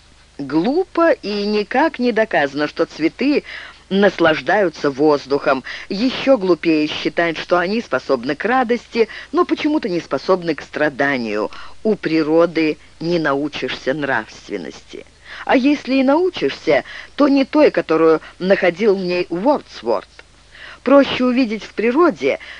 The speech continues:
безжалостное соперничество. Многие в наши дни его и видят.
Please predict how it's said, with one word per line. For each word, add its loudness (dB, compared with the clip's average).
безжалостное 0
соперничество. -6
Многие 4
в -2
наши -4
дни -2
его 0
и 0
видят. -2